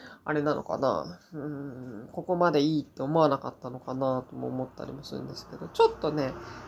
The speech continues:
いや、歌もかっこいいし、みんなすごい上手なんだけど、ちょっとそのバランスっていう部分では、ちょっとそれを思っちゃいました。まあ、私、素人なんでね。た-、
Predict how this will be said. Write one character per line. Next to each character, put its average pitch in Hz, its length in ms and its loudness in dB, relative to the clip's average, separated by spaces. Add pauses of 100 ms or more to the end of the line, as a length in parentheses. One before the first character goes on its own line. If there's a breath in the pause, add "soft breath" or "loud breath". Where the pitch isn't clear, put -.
い 240 40 10
や、 220 140 12 (200)
歌 294 200 8
も 277 120 8
か 226 120 4
っ 214 60 -6
こ 226 180 2
い 226 120 2
い - 20 -4
し、 370 300 6
み 208 180 4
ん 202 80 0
な 208 140 8
す 214 140 2
ご 208 180 8
い 185 80 2
上 214 180 8
手 220 120 2
な 196 120 6
ん 180 60 -2
だ 190 100 -4
け 262 140 2
ど、 349 200 8
ち - 80 -4
ょ 339 40 0
っ 294 60 -2
と - 80 -4
そ 185 120 -6
の 160 80 0
バ 208 180 10
ラ 269 120 12
ン 349 100 6
ス 349 160 -2
っ - 40 -2
て - 160 -6
い - 20 2
う 311 60 -2
部 330 120 -2
分 247 220 0
で 269 80 2
は、 392 380 8 (600 soft breath)
ち - 80 -10
ょ - 40 -6
っ - 20 -14
と 151 100 -8
そ 156 160 -6
れ 139 120 -2
を 190 340 6 (400 soft breath)
思 139 140 -4
っ 139 40 -18
ち - 120 -14
ゃ 120 40 -6
い 113 60 -8
ま 117 140 -12
し - 80 -20
た。 - 200 -18
ま 160 200 -6
あ、 131 40 -4
私、 170 480 -8
素 170 200 -6
人 208 300 -6
な - 140 -12
ん - 80 -16
で - 100 -18
ね。 170 180 -6 (140)
た-、 190 260 -10